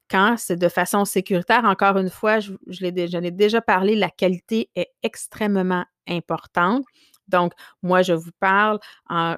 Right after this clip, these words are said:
connaissance de cause et je vous dis que ce sont les huiles doTERRA que moi, personnellement, je fais confiance et j'utiliserai pas n'importe quelle huile qu'on retrouve parce que je sais pas si elles ont été testées, je sais pas, j'ai, j'ai pas accès à, aux résultats.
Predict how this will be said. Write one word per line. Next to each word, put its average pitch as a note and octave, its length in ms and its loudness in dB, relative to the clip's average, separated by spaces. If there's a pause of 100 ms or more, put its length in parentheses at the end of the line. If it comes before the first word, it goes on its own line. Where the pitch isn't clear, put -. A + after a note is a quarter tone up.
connaissance F#3+ 580 -4
de F3 120 0
cause A3+ 500 2 (380)
et F#3+ 200 2
je F3 80 -2
vous E3 200 -6
dis F#3+ 260 -8
que F#3 100 -8
ce - 160 -14
sont F#3+ 160 -4
les F3 220 -2
huiles G3 300 0 (160)
doTERRA E3+ 580 0 (300)
que G3 260 2 (280)
moi, F#3+ 200 0
personnellement, F3+ 640 -4
je F3+ 120 -2
fais E3 380 -2
confiance F#3+ 800 0
et F#3 140 -4
j'utiliserai F3 480 -6
pas A3 260 -2 (160)
n'importe F#3+ 380 -8
quelle E3+ 200 -4
huile A3+ 280 0 (220)
qu'on F#3+ 120 -2
retrouve A#3+ 460 0
parce - 160 -8
que F3+ 100 -4
je F3 140 -2
sais E3+ 120 -6
pas A3 160 -2
si - 140 -4
elles F3 160 0
ont F3+ 60 -2
été F3 200 -6
testées, C4 520 -4
je - 80 -10
sais F3 120 -4
pas, G3 260 0
j'ai, F3 180 -6
j'ai E3+ 140 -8
pas G#3 200 0
accès G#3 340 -2
à, F3+ 220 2
aux E3 140 -6
résultats. F3+ 580 -2